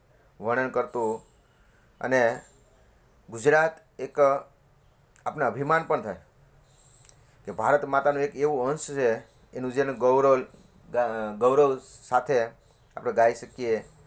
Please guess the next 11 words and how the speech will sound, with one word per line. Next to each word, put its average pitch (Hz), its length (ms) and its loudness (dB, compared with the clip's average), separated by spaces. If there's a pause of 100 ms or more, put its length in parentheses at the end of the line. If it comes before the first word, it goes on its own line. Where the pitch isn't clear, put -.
(520)
લઈ 123 200 2
શકીએ 117 520 0 (240)
એવું 135 240 4
આ 131 60 4
ગીત 127 340 -6 (1160)
વિનોદ 117 220 -6
જોશીએ 123 280 -2
જે 123 120 2
આપ્યું 120 280 4
છે - 80 2
આપને. 110 300 -2